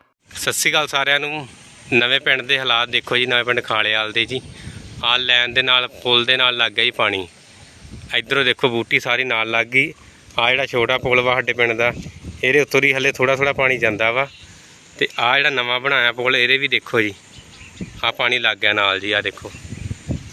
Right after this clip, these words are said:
ਆਹ ਦੇਖੋ ਜੀ, ਆਹ ਜਿਹੜਾ ਨਾਲ ਸਾਡੇ ਲਾਗੇ ਸਕੂਲ ਵਾ, ਇੱਥੇ ਪਾਣੀ ਚਲ ਜਾਂਦਾ ਹੁੰਦਾ ਕਈ ਵਾਰ।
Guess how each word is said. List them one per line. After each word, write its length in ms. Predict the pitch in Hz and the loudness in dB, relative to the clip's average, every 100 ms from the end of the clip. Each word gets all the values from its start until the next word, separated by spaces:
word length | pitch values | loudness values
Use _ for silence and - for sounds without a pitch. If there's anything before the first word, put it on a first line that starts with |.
| - - - - - - - | -16 -16 -18 -20 -20 -12 -4
ਆਹ 100 | 117 | -2
ਦੇਖੋ 280 | 117 107 113 | 0 0 -2
ਜੀ, 160 | 107 | 0
ਆਹ 200 | 120 120 | 0 2
ਜਿਹੜਾ 220 | 127 131 131 | 2 2 0
ਨਾਲ 320 | 120 117 120 | 2 2 0
ਸਾਡੇ 200 | 123 120 | 0 0
ਲਾਗੇ 260 | 117 113 120 | 0 0 -4
ਸਕੂਲ 360 | - 107 110 | -4 -4 0
ਵਾ, 200 | 110 120 120 - - - - - - - - - - - - - - - - - - - | 2 0 -2 -12 -20 -20 -20 -20 -20 -18 -14 -14 -12 -8 -8 -6 -6 -8 -10 -8 -6 -4
ਇੱਥੇ 260 | 127 - 151 | -4 -2 -2
ਪਾਣੀ 280 | 143 131 120 | 0 -2 0
ਚਲ 140 | 110 | 0
ਜਾਂਦਾ 220 | 120 120 | 0 0
ਹੁੰਦਾ 180 | 113 107 | -2 -4
ਕਈ 140 | 104 | -4
ਵਾਰ। 240 | 101 101 | -4 -6